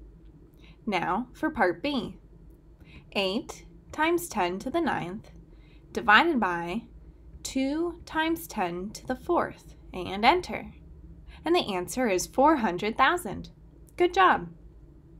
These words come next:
Okay, the last thing I'd like to show you is what happens when we work with very large numbers. For instance,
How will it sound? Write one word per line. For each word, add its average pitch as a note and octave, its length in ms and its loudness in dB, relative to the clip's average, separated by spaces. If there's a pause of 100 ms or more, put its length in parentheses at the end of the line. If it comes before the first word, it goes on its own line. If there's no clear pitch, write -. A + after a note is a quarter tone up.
(1900)
Okay, F4 420 2 (340)
the C4+ 100 4
last F4 280 4
thing G#4+ 120 0
I'd G#4 120 4
like D4 160 0
to F4+ 100 2
show C#4 200 0
you E3+ 200 0
is F3+ 180 0
what D4+ 160 2
happens B3 480 0
when B3 140 -2
we B3+ 80 4
work F3+ 240 0
with A3 180 -12
very E3+ 280 -2
large C#4 520 6
numbers. - 540 -8 (260)
For E4+ 140 0
instance, G3 640 -2